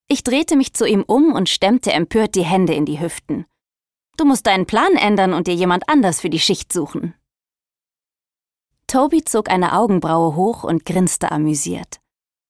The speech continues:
Seine Augen funkelten verschmitzt. „Ich werde eine Vertretung für dich organisieren,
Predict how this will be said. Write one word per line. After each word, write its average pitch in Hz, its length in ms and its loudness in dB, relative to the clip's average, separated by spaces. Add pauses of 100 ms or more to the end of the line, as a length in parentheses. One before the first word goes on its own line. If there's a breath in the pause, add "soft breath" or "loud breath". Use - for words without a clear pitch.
(200)
Seine 196 340 -2
Augen 190 240 2
funkelten 180 540 -2
verschmitzt. - 720 -8 (1200)
„Ich 302 180 0
werde 247 220 4
eine 180 180 2
Vertretung 180 560 0
für 156 140 -6
dich - 180 -8
organisieren, 165 720 -2